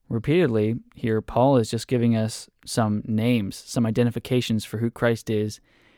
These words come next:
and, and they, they really change the way that we look at his, um, deity. So he is the image of the invisible God, the firstborn of every creature. He is the creator of the universe. Come down to verse seventeen, "And he is before all things,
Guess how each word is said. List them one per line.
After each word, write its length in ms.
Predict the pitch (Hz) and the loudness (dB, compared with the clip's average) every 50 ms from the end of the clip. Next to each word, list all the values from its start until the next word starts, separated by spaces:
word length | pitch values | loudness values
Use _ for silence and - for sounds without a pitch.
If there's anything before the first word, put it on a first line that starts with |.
| _ _ _ - | _ _ _ -4
and, 200 | 110 107 110 110 | -2 0 2 2
and 160 | 110 117 113 | 4 2 4
they, 200 | 113 113 110 110 | 4 4 4 2
they 180 | 107 - 120 120 | 2 0 2 2
really 280 | 123 135 135 139 127 | 4 4 4 4 2
change 400 | 110 - - 123 120 120 120 117 | 0 0 0 2 4 4 4 4
the 80 | - 117 | 2 2
way 120 | 113 113 110 | 2 2 2
that 60 | 107 | 2
we 100 | 107 107 | 0 0
look 200 | 110 110 - - | -2 -2 -2 -4
at 120 | 104 98 | -6 -6
his, 440 | - - 104 98 98 98 - - - _ _ _ _ _ _ _ _ _ - | -4 -4 -4 -4 -4 -6 -8 -12 -16 _ _ _ _ _ _ _ _ _ -10
um, 200 | 113 98 98 98 | -8 -6 -6 -4
deity. 400 | 107 131 156 135 98 78 - _ _ _ _ _ _ _ | -2 -2 -2 -2 -4 -8 -14 _ _ _ _ _ _ _
So 340 | - - 120 113 110 104 104 | -4 0 0 2 2 0 -2
he 280 | 107 - 120 117 110 | -4 -2 0 0 2
is 220 | 107 104 101 - - - | 2 0 -2 -4 -8 -6
the 140 | - 110 113 | -2 2 4
image 220 | 120 135 135 127 | 6 6 6 4
of 80 | 127 117 | 2 0
the 100 | 120 117 | 0 0
invisible 300 | 113 107 101 101 110 107 | 0 -2 -4 -4 -4 0
God, 400 | 117 123 131 131 127 127 123 123 | 2 4 4 6 4 4 2 -2
the 80 | - | -6
firstborn 440 | - - 117 117 - - - 110 107 | -4 0 0 0 0 -2 -4 -4 -4
of 60 | 104 | -4
every 180 | 104 95 101 - | -4 -6 -8 -8
creature. 520 | - - 139 135 127 - 135 127 123 120 | -4 0 0 0 0 2 0 2 2 0
He 200 | 117 - 120 113 | 0 -2 -2 -2
is 100 | 110 101 | -2 -4
the 80 | - - | -6 -10
creator 420 | - - - 120 131 143 143 135 | -10 -4 -2 0 0 2 2 2
of 80 | 127 110 | 2 2
the 120 | 110 110 | 2 2
universe. 600 | 110 127 147 143 120 120 110 107 107 - - - _ _ _ _ _ _ - | 4 4 4 4 4 2 2 0 0 -2 -6 -16 _ _ _ _ _ _ -2
Come 140 | - 147 | 0 4
down 140 | 147 147 143 | 4 6 6
to 60 | 131 | 6
verse 200 | 117 123 123 - | 4 2 0 0
seventeen, 560 | - - 120 113 113 110 - - 156 151 135 123 | 2 0 2 2 2 0 2 4 6 8 8 8
"And 120 | 117 117 | 6 6
he 180 | - - 156 160 | 4 4 4 4
is 120 | 151 127 | 4 4
before 600 | - 127 120 - - - 160 165 175 175 170 156 - | 2 0 -2 -2 -2 -2 0 2 4 4 2 2 2
all 220 | 123 123 123 127 | 2 2 2 2
things, 500 | 123 - - 117 104 101 98 101 104 - | 2 0 -2 -2 -2 -2 -2 -4 -6 -10